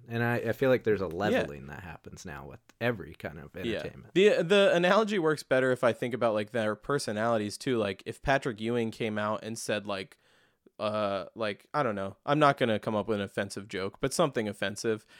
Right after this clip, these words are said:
Speaker 2: and everyone w-, it would co-, probably make the news, and people would be like, "Damn, I can't believe he said that."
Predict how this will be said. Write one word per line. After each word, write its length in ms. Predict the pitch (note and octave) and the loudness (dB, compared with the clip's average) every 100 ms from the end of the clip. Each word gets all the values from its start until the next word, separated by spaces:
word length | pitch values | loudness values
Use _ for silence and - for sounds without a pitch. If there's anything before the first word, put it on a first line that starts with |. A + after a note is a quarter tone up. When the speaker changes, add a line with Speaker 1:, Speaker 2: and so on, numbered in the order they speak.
| - - - | -20 -12 0
Speaker 2:
and 200 | A#2+ A#2 | 2 2
everyone 380 | A2+ A#2 A2+ | 4 2 2
w-, 200 | A2+ G#2+ - | 0 -4 2
it 100 | C#3 | 4
would 140 | C#3 | 6
co-, 220 | - D3+ | 6 6
probably 340 | - E3 F3 F#3 | 8 6 8 6
make 200 | D3+ D3 | 4 2
the 80 | A#2+ | 2
news, 460 | G#2+ G#2+ A#2+ A#2+ | 2 2 0 -2
and 140 | A2 G#2+ | -4 -4
people 200 | A#2+ A2+ | -2 -2
would 80 | G#2 | 0
be 80 | |
like, 220 | G2+ G2+ G#2 | -2 -4 -4
"Damn, 300 | A#2 A#2+ G#2 | -2 0 -2
I 60 | |
can't 240 | G2 A#2+ A2 | -2 -4 -2
believe 140 | A2+ | -2
he 80 | G#2 | -2
said 200 | - G#2 | -2 0
that." 260 | B2 B2 | 0 -2